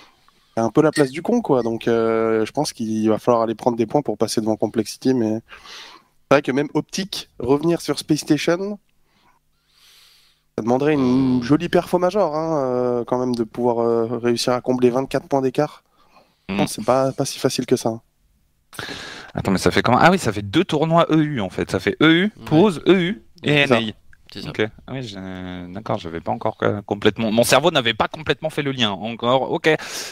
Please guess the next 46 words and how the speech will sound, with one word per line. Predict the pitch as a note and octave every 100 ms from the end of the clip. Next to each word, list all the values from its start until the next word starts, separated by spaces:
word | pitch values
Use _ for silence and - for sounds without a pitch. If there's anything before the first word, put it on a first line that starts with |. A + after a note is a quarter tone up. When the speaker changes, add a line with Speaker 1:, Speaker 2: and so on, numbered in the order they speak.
| - -
Speaker 3:
bah, | A#2 A#2 A2+ A2 G#2+ G#2 G#2 G2+ G2+ G2+ G2+ G2+ G2 G#2 D#3
on |
va | B3+
voir. | D3+ B2+
En | C#3+
tout | C3+
cas, | D#3 D#3
la | C#3 C3+
fin | - F3
de | D#3
cette | E3 D3+
saison, | D3 C#3 E3 D#3
euh, |
nord-américaine | E3 C#3+ D3+ D3+ D#3 F#3 F#3+
qui |
est | C#3
très | - -
excitante. | F3 - D#3+ D#3 E3+
Beaucoup | F3 D#3+ E3+
de | D#3+
points | C#3+ E3
à | E3
aller | D#3+
chercher. | - D3+ - D#3+ - - -
Peut-être | - F3+ D#3+
des | D#3
petites | - E3 D#3
dingueries, | E3+ D#3 D#3 C3+ -
hein, | C3 C3+
à | C3
proposer | - C#3 C3 A#2+ B2+
pour, | C#3+ B2
euh, | B2 B2+ B2 B2
pour, | - B2
euh, | A#2+ A#2+
les, | B2 B2
euh, | A#2 A#2 A2+ A#2 A2+
les | A#2 A#2+
derniers | C3 C3 C#3+ D#3
tournois, | D3 C3+ C3 C3+
le | C3+ F3+
dernier | A2 A2+ A2+
tournoi | A2 G2+ F#2+
qui | - G2
nous |
permettra | F2+ F#2 F#2 -